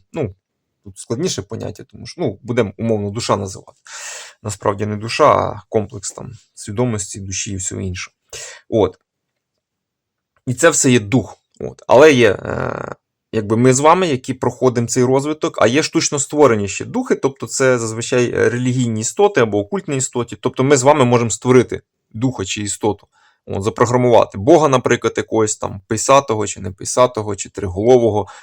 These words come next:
обрізаного, необрізаного, там, е, двочленного, там, м, трьохголового. Тобто,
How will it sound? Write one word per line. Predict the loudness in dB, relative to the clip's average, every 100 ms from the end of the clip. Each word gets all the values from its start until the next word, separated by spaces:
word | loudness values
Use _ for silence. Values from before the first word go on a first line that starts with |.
| _ -12
обрізаного, | -4 0 2 2 0 0 0
необрізаного, | -2 -2 2 2 2 -2 -6 -10
там, | -12 -16 -16
е, | -18 -20 -20 -20 -20 -20 -20 -20 _
двочленного, | -20 -14 -8 -4 2 4 4 0 -4
там, | -6 -8 -12 -16 -16
м, | -14 -12 -16 _ _
трьохголового. | -2 0 0 0 4 4 4 -2 -4
Тобто, | -10 -14 -14